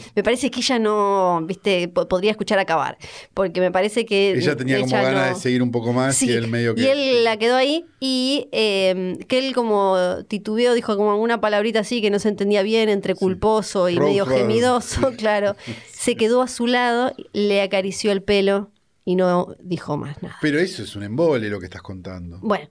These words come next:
Speaker 1: ese, y el kimono. Y Henry
Speaker 2: O sea, vos
Speaker 1: estaba
Speaker 2: me vendiste, perdóname, vos
Speaker 1: Sí.
Speaker 2: me vendiste un polvazo y ahora me
Speaker 1: Bueno,
Speaker 2: duró
Speaker 1: fue
Speaker 2: ni
Speaker 1: corto,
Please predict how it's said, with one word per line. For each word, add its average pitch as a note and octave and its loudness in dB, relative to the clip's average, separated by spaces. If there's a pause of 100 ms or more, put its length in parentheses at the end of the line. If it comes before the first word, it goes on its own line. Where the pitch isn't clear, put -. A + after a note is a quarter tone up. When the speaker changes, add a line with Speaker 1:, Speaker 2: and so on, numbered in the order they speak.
Speaker 1:
ese, F3 -6
y F#3+ -4
el G3 -2
kimono. F#3+ -4
Y B3+ 2
Henry B3+ 0
Speaker 2:
O - 2
sea, C#4 2
vos G#3+ -2
Speaker 1:
estaba C#4 2
Speaker 2:
me G3 2
vendiste, F#3 0
perdóname, C3 0
vos E3 2
Speaker 1:
Sí. B3 0
Speaker 2:
me G3 2
vendiste C#3+ -2
un B2+ -2
polvazo E3+ 2
y A#2+ 0
ahora C3+ 0
me A#2 -2
Speaker 1:
Bueno, C4 0
Speaker 2:
duró D3 0
Speaker 1:
fue D3 0
Speaker 2:
ni C#3+ -2
Speaker 1:
corto, F#4 0